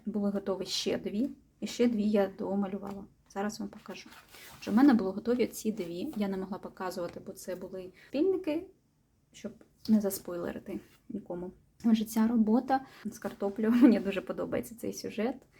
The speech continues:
Е, оця така, е, втомлена, змучена білочка. Ось, ну, як завжди, я тут акварель використовую.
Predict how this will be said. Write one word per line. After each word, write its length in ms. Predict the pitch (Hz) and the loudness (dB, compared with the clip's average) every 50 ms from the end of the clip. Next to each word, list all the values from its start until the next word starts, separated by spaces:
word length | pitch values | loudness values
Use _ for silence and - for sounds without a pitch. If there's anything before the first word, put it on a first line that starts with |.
| - - - - - - | -20 -20 -20 -20 -14 -10
Е, 200 | 190 185 180 175 | -8 -6 -4 -4
оця 220 | - 220 - - | -6 -6 -8 -10
така, 480 | - - - - - 180 185 196 240 - | -10 -12 -12 -12 -10 -8 -6 -6 -6 -6
е, 220 | - - - - - - | -6 -6 -6 -6 -8 -10
втомлена, 580 | - - - 220 214 214 208 202 190 190 185 | -12 -6 -2 2 4 6 6 6 4 2 0
змучена 480 | 185 202 202 196 190 - - 185 180 - | 2 2 0 0 0 -4 -4 -4 -2 -2
білочка. 680 | - - 202 247 262 254 247 247 - - - - 240 - - - - - _ _ _ _ - _ _ _ _ _ _ _ _ _ _ _ _ _ | -2 -2 0 2 2 2 0 -2 -6 -6 -4 -4 -4 -6 -8 -16 -20 -20 _ _ _ _ -20 _ _ _ _ _ _ _ _ _ _ _ _ _
Ось, 360 | - 190 190 190 - - - - 190 - | -10 -8 -8 -10 -10 -10 -6 -4 0 4
ну, 160 | 226 254 254 | 6 6 6
як 140 | 202 190 196 | 6 6 4
завжди, 440 | 208 202 175 165 - - - 175 165 | 4 2 2 0 0 -4 -4 -4 -4
я 100 | - - | -4 -4
тут 180 | - - - - | -6 -8 -8 -10
акварель 540 | - - 208 - 190 190 220 254 330 392 | -10 -10 -8 -2 0 2 4 4 4 4
використовую. 960 | 359 330 311 294 285 277 262 - - - 262 254 254 247 247 247 247 247 240 240 | 4 2 2 2 2 0 0 0 -2 -4 -2 -2 -2 -2 0 2 2 2 2 0